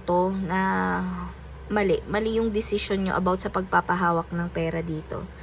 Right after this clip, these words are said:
So, I can see na, ano, lolokohin lang kayo.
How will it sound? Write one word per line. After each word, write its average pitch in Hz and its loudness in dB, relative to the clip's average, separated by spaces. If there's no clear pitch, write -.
So, 202 0
I 196 0
can 208 -2
see 240 -4
na, 214 0
ano, 185 2
lolokohin 185 4
lang 175 0
kayo. 156 -2